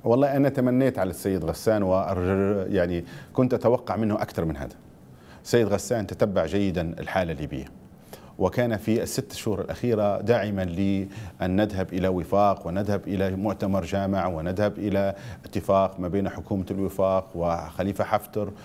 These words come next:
وأنا في أكثر من اجتماع معه وأشرت أن خليفة حفتر لا يمكن بحال من الأحوال أن يكون شريك حقيقي في صنع سلام في ليبيا. هذا الرجل يبحث على سلطة فردية،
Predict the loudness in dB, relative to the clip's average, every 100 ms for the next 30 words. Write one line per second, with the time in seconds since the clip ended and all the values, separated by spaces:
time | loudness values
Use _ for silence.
0 | -16 -6 0 2 2 0 -2 0 -2 -2
1 | -2 -2 -2 0 0 0 0 0 0 -2
2 | -2 -4 -4 -2 -2 -2 -4 -4 -4 -6
3 | 0 0 2 0 0 -4 -8 -4 -2 -2
4 | -2 -4 -2 -2 -4 -10 -20 -2 0 2
5 | 0 0 -2 0 0 0 0 -2 -4 0
6 | 0 0 0 -2 -4 -6 -4 0 -2 -2
7 | -2 -2 -4 -6 -6 -8 -8 -2 0 0
8 | -2 0 -2 0 -2 -2 -2 -2 0 -2
9 | -2 0 0 -2 -2 -2